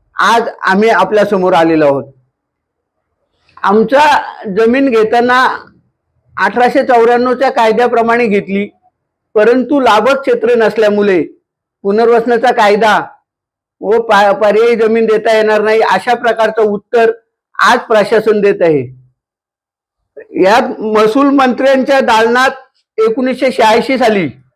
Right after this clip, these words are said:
जो एकोणीसशे शहाऐंशीचा कायदा या धरणाला लागू व्हावा याच्याकरता प्रस्ताव टाकला. वन आणि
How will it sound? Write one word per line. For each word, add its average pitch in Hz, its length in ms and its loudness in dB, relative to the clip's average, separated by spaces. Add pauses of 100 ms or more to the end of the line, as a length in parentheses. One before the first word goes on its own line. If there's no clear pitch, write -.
(1900)
जो 180 220 4 (1160)
एकोणीसशे 294 500 0
शहाऐंशीचा 247 600 0
कायदा 247 380 0
या 240 220 2
धरणाला 226 480 0
लागू 208 260 0
व्हावा 202 360 2 (500)
याच्याकरता 277 600 0
प्रस्ताव 277 580 0
टाकला. 233 480 0 (180)
वन 247 360 0
आणि 247 500 -2